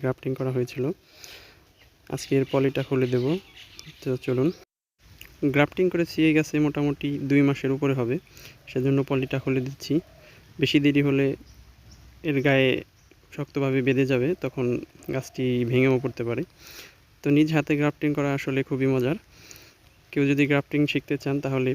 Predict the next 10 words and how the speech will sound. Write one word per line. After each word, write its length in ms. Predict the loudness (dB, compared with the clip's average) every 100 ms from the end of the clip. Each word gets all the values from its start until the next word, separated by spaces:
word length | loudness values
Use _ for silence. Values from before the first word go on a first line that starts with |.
| -2
বিভিন্ন 260 | 0 2 4 2
অনলাইন 260 | 2 0 0
প্ল্যাটফর্ম 440 | -4 -4 -6 -6 -6 _ -10
যেমন 180 | -4 -2 -2
Facebook, 420 | -2 -4 -2 -2 -2 _ _ -20 _ -4
YouTube, 360 | -2 0 0 -2 -6 -20 -16
এগুলো 240 | -6 -2 -2
থেকে 180 | 0 -2
শিখতে 280 | -4 -6 -6 -4
পারেন। 200 | -4